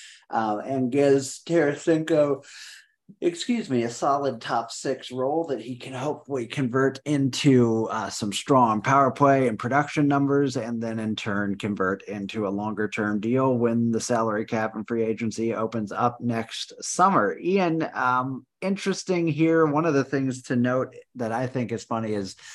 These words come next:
finally we've seen a summer where teams, I mean, there were definitely still some, you know, the Alex Killorn contract was bad. There were a couple of pretty bad contracts, but for, at least in some cases, teams have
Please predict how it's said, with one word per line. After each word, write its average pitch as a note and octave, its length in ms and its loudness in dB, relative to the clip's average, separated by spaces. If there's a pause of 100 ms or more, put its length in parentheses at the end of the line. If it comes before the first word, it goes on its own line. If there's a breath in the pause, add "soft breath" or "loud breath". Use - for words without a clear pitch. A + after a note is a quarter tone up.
(760 loud breath)
finally B2+ 840 6
we've B2 260 2
seen B2 600 2 (480 soft breath)
a B2 120 -4
summer B2 540 0
where A2+ 220 -2
teams, B2 480 -4
I A2+ 120 -6
mean, B2 140 -2
there C#3 120 0
were D3 120 2
definitely D3+ 380 0
still C#3 300 -2
some, A#2 500 -2
you A#2+ 100 -6
know, A2 140 -6
the A2 140 -2
Alex A2 280 -2
Killorn G#2+ 400 -4
contract G#2 520 0
was G#2 120 -6
bad. G2 240 -2
There G2+ 120 -2
were G2 80 2
a G2 60 0
couple F#2 280 -4
of F#2 80 -14
pretty G2 160 -6
bad F#2 300 -6
contracts, F2+ 600 0
but F2 220 -2 (1000)
for, D3 140 8
at C#3+ 260 6
least G3 340 6
in F3+ 100 4
some G3+ 300 4
cases, C#3 500 4
teams D#3+ 440 0
have B2 260 -2